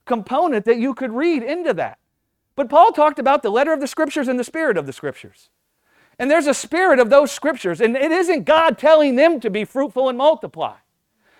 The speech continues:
If I get down on one knee and vow my life to my wife, I'm not telling her to now go off and produce babies. What I'm telling her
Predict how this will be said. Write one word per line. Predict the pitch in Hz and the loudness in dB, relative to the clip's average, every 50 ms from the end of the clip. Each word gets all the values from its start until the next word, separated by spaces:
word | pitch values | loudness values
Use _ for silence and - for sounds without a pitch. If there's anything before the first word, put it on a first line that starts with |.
| _ _ _ | _ _ _
If | 214 190 | 0 2
I | 302 339 349 | 4 4 4
get | 269 320 320 214 | 2 0 -2 0
down | 311 320 320 311 | 0 0 0 2
on | 302 277 262 | 2 0 2
one | 269 311 302 277 269 | 2 2 2 2 0
knee | 302 339 320 | -2 -2 -2
and | 254 220 190 | -2 -2 -2
vow | 202 269 302 320 285 | 0 0 2 2 0
my | 247 233 254 285 311 | 0 0 0 0 0
life | 294 254 254 269 320 277 - _ | -2 -2 0 -2 -2 -2 -4 _
to | - 269 | -6 -4
my | 240 226 208 196 | -2 -2 -2 -2
wife, | 175 175 269 294 269 226 220 - | 2 2 2 4 2 0 0 -2
I'm | 226 311 330 | -4 -4 -2
not | 330 320 302 220 | -2 -4 -4 -4
telling | - 285 302 302 277 254 233 | -4 -4 -2 -2 -2 -2 0
her | 262 311 302 294 | 2 4 4 4
to | 233 | 2
now | 220 233 269 277 277 | 0 2 2 2 2
go | 233 240 226 254 | 2 0 2 4
off | 269 294 269 - | 4 2 2 0
and | 233 214 | -6 -6
produce | 233 240 208 285 311 277 | -6 -4 -2 -2 -2 -2
babies. | - - 277 370 339 214 - 110 _ _ _ _ _ _ _ _ _ _ _ _ _ _ _ _ _ _ _ _ | -2 -2 0 0 0 -2 -4 -8 _ _ _ _ _ _ _ _ _ _ _ _ _ _ _ _ _ _ _ _
What | - 254 311 | 0 0 2
I'm | 294 302 285 | 2 0 -2
telling | - - 269 339 392 381 311 247 208 | -4 0 2 2 2 2 2 -2 -2
her | 180 262 339 294 208 190 233 240 | -2 0 2 4 4 2 0 -2